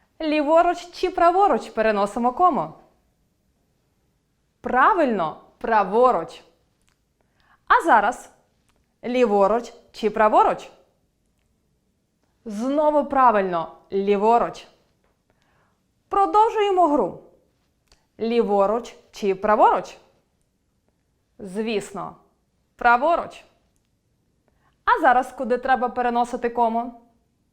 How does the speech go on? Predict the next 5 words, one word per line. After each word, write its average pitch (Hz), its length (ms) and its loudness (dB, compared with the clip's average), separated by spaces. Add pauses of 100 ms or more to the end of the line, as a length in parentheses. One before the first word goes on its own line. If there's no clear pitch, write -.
(1080)
Дійсно, 180 720 -12 (520)
праворуч. 320 600 0 (1120)
Заключне 285 720 -4
завдання. 196 760 -4 (420)
Ліворуч 214 720 -2